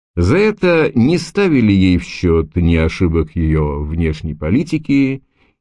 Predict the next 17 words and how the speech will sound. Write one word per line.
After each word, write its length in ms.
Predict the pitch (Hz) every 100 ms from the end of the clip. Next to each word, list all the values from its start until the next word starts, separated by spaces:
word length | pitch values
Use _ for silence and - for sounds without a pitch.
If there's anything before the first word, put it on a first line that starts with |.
| -
ни 540 | 135 185 175 160 -
неудобств 1000 | 123 123 151 143 135 180 - - - - -
внутреннего 760 | 82 85 135 165 151 151 147
положения, 840 | 143 131 131 117 127 120 120 120 117 _ _
ни 140 | 147
поступков 840 | 185 175 160 - 156 156 - 143 -
с 80 |
Арсением 880 | 101 87 - 98 87 87 85 82 80 - -
Мациевичем 1160 | 90 95 95 92 92 156 156 151 - 139 135 131
или 400 | 98 90 78 -
Новиковым, 960 | 82 90 117 127 123 - 120 117 113 110 _ _ _ -
недостойных 840 | 120 120 127 - 123 120 117 113
ни 380 | 113 113 110 - -
её 360 | 95 117 117
ума, 400 | 110 113 113 110
ни 140 | 107 101
сана, 800 | - - 113 110 107 104 101